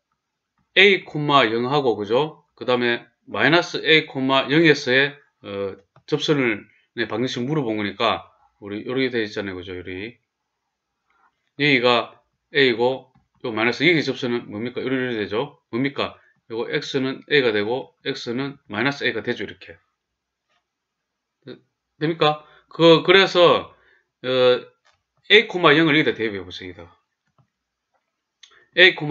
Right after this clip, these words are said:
영을 대입하게 되면은 엑스 원에, 어, 저, 저 뭐고, 엑-, 엑스 원에다 A를 넣고 와이 원에다 영을 대입해 보세요. 지금 이게 엑스 원, 와이 원이니까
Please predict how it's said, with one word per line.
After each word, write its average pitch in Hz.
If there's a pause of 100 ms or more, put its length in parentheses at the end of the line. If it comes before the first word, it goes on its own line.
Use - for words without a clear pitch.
(120)
영을 151
대입하게 123
되면은 117
엑스 139
원에, 165 (540)
어, 117
저, 107 (640)
저 117
뭐고, 104 (420)
엑-, 208 (120)
엑스 147
원에다 165
A를 160
넣고 131
와이 113
원에다 139
영을 147
대입해 101
보세요. 101
지금 117
이게 117
엑스 117
원, 139
와이 98
원이니까 95